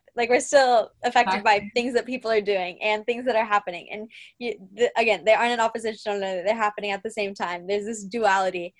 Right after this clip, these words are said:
Speaker 1: that kind of encompasses all of that.
Speaker 2: Yeah, and, like, science, well, if science can evolve, which it has, then Christianity and religion can evolve. And I just think, yeah, they just go hand in hand. So.
Speaker 1: Yeah, and, um, kind of, like,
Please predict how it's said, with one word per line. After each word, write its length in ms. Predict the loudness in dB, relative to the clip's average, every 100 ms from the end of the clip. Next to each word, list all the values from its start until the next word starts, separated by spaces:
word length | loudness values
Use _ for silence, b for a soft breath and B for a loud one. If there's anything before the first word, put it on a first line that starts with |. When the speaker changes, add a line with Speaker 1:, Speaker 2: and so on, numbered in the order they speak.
| b -14
Speaker 1:
that 120 | -10
kind 140 | -6 -6
of 60 |
encompasses 580 | -8 -10 -12 -12 -14 -8
all 180 | -4 -4
of 80 | -6
that. 160 | -10 -10 _ _ _ _ _ _ _ _ _ _ _ -6
Speaker 2:
Yeah, 400 | 4 6 6 4
and, 100 | -2
like, 380 | -2 -4 -10 _ _
science, 880 | -8 2 4 4 0 -2 -8 -12 -16 -10 2
well, 220 | 6 6
if 100 | 4
science 320 | 2 0 0
can 140 | -4
evolve, 420 | -4 -2 -4 -6 -4
which 400 | -4 -4 -8 -10 -6
it 80 | 0
has, 400 | 2 0 -4 -12 B B 0
then 240 | 2 2
Christianity 640 | 0 -6 -4 -6 -6 -4
and 140 | -4 -4
religion 320 | -4 -4 -6
can 160 | -4 -4
evolve. 520 | -4 -4 -6 -8 -10
And 140 | -4 -2
I 100 | 0
just 160 | -2
think, 300 | -2 -2 -2
yeah, 240 | -2 -2 -2 -4
they 80 |
just 180 | -4 -2
go 120 | -4
hand 180 | -4 -4
in 100 | -4
hand. 380 | -4 -6 -8 -10 _
So. 360 | _ _ -20 -20 _ _ _ _ _ _ _ -8
Speaker 1:
Yeah, 300 | 0 2 2 -2
and, 280 | -4 -4 -6 -14 _ -2
um, 340 | 0 0 -2 -10 _
kind 200 | -8 -4
of, 80 | -2
like, 180 | -2 -4